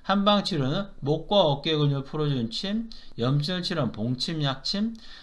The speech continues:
상하 좌우로 밀고 당겨 목과 어깨 근육을 이완시키면서 교정하는 경근 이완 추나 경추와 주변 조직을 강화하면서 재발하는 치료 한약도 구성되어 있습니다. 그래-, 그 밖에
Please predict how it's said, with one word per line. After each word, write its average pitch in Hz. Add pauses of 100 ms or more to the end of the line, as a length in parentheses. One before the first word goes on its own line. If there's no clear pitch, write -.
상하 202
좌우로 165
밀고 147
당겨 160
목과 113
어깨 135
근육을 123
이완시키면서 147
교정하는 123 (240)
경근 131
이완 113
추나 185 (220)
경추와 127
주변 156
조직을 151
강화하면서 110
재발하는 107 (340)
치료 233
한약도 214
구성되어 127
있습니다. 85
그래-, 92
그 139
밖에 170